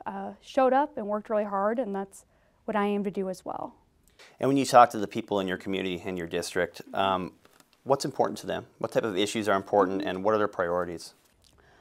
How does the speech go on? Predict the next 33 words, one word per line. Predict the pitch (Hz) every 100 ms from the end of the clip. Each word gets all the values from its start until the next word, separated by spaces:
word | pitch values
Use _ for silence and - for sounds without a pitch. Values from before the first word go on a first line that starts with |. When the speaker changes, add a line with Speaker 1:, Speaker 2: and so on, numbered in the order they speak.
| _ -
Speaker 1:
Well, | 320 311 -
you | 285
know, | 269
I | 294
have | 330
a | 330
really | 302 294
diverse | 285 226 247 262
community, | - 247 247 269 320 330
and, | 233 233 233 226
uh, | - 214 208 214 - -
I | 226 240
think | 240 247 -
the | 226
people | 269 254 262 247
in | 247 240
my | 247
district | 247 247 240
really | 233
care | 220 233
about | 233 226 220
closing | 240 226 226
gaps | 202 208 -
and | 226
making | 220 220
sure | 220 220
that | 214
everyone | 220 233 220 214
can | 214
prosper | 208 214 202 - 214
and | 202 196
thrive. | 202 196 202 220 _ _ _ _ -
Um, | 196 190 196